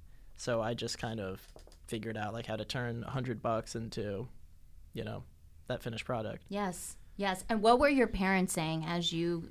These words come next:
Speaker 2: started to get into the digital
Speaker 1: They
Speaker 2: space?
Speaker 1: immediately stopped talking to me.
Speaker 2: They were like, "You're just, you're done. You're
Speaker 1: <laughs> No, my,
Speaker 2: done."
Speaker 1: my parents are extremely supportive.
Speaker 2: Okay, so when you got out of college, right, and you were, like, looking at your life, did you have dreams that you wanted to, like, really reach out and make sure they were gonna happen? Like, were you like,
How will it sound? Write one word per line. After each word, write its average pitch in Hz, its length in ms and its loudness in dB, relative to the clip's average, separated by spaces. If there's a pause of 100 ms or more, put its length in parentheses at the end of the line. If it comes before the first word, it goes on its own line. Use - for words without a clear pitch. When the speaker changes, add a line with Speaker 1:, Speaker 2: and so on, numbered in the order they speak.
Speaker 2:
started 175 420 -4
to 240 60 8
get - 160 2
into 220 220 6
the 185 100 6
digital 170 400 4
Speaker 1:
They 160 140 12
Speaker 2:
space? 156 120 10
Speaker 1:
immediately 147 380 8
stopped 117 280 4
talking 104 280 2
to 101 60 0
me. 85 260 -2
Speaker 2:
They 247 180 12
were 240 100 12
like, 208 260 12
"You're 202 120 12
just, 196 260 6
you're 196 120 10
done. 190 480 12
You're 180 140 4
Speaker 1:
<laughs> 165 60 8
No, - 0 -
my, 214 160 12
Speaker 2:
done." 180 80 12
Speaker 1:
my 160 120 12
parents 180 300 10
are 160 60 12
extremely 127 380 6
supportive. 117 560 2 (100)
Speaker 2:
Okay, 233 220 10
so 233 180 8
when 233 280 4
you 302 500 6
got 202 180 8
out 208 160 10
of 196 80 -4
college, 165 360 2
right, 185 340 0 (260)
and 208 160 4
you 220 80 6
were, 214 80 6
like, 175 300 6
looking 208 400 2
at 247 140 4
your 226 100 4
life, 165 340 0 (360)
did 220 120 4
you 240 120 4
have 240 340 6
dreams 196 380 0
that 202 160 -2
you 196 80 0
wanted 170 420 0
to, 185 100 2
like, 170 160 2
really 165 380 0
reach 165 320 -2
out 170 180 0
and 175 140 0
make 165 160 -2
sure 170 100 0
they 165 120 0
were 156 40 -4
gonna 160 160 -4
happen? 180 320 -2
Like, 190 160 2
were 214 80 10
you 240 140 10
like, 240 180 12